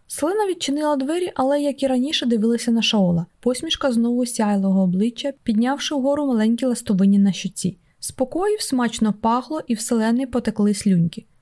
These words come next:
«Коли ти встиг?» Шаол похитав головою. «Я тут ні до чого. Найкращий асасин Адерлана не повинен чекати, доки йому приготують їжу». Відійшовши на кілька кроків, капітан зупинився і повернувся до неї, сказав:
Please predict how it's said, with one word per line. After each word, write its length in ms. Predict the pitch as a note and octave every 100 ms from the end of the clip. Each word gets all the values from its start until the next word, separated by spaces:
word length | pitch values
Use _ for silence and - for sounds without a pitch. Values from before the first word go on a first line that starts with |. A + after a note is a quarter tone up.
| _
«Коли 240 | - E4 A#4
ти 140 | A#4
встиг?» 500 | A4 - G3+ - -
Шаол 400 | - A#3 A#3+ C#4+
похитав 400 | A#3+ A3+ G#3+ G#3+
головою. 460 | G3+ G#3 G3 F3+ F#3 _ -
«Я 240 | G3+ G#3+
тут 200 | A3+ A#3
ні 100 | A#3
до 120 | A3
чого. 400 | A3 F#3+ E3+ D#3+ A#3+
Найкращий 600 | A3 A3 A3+ G3 - F#3+
асасин 420 | E3+ F#3+ - F#3+
Адерлана 600 | F#3+ F#3 F#3+ G3 G#3 G#3 -
не 160 | A3 A#3+
повинен 520 | B3 B3 A3+ G#3 G3+
чекати, 640 | G#3+ A3 G#3+ G#3 A3 C4 -
доки 340 | G3 G#3 G#3+ B3
йому 200 | B3 A#3
приготують 640 | G#3 G3 G3 G3+ G3 -
їжу». 340 | F3 D#3+ D#3 - _
Відійшовши 560 | A#3 A#3+ C4 F4 F4+ D#4
на 100 | C#4
кілька 280 | C#4 B3+ A#3+
кроків, 380 | A#3 C4 C#4 -
капітан 440 | A3+ A3 A3 G3+
зупинився 560 | G3+ G#3 G3+ A#3+ B3+ C#4+
і 40 |
повернувся 600 | A3+ G3+ F#3+ F#3+ A3 B3+
до 120 | A3+
неї, 260 | F#3+ F3 F3
сказав: 440 | - G3+ E3+ C#3+